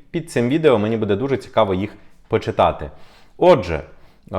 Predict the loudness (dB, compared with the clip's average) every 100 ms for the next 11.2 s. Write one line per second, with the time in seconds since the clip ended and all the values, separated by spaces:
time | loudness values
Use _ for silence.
0 | 2 2 0 -4 -12 -16 -2 2 4 4
1 | 2 2 2 2 0 2 2 0 0 2
2 | 2 0 -4 -6 -8 -8 -8 -4 -2 -2
3 | -4 -4 0 0 0 -2 0 4 6 6
4 | 4 -6 -8 -4 -2 -2 -2 -2 0 0
5 | 2 2 2 -2 2 2 0 -4 0 4
6 | 4 4 -4 -6 -6 -14 -12 -2 -2 0
7 | 0 -2 -2 -6 -6 -10 -20 -20 -6 -2
8 | 2 2 4 2 0 -2 -2 -4 0 0
9 | 0 -4 -4 -4 -6 2 0 0 -4 -2
10 | -2 -6 0 0 0 -2 -2 0 4 4
11 | 4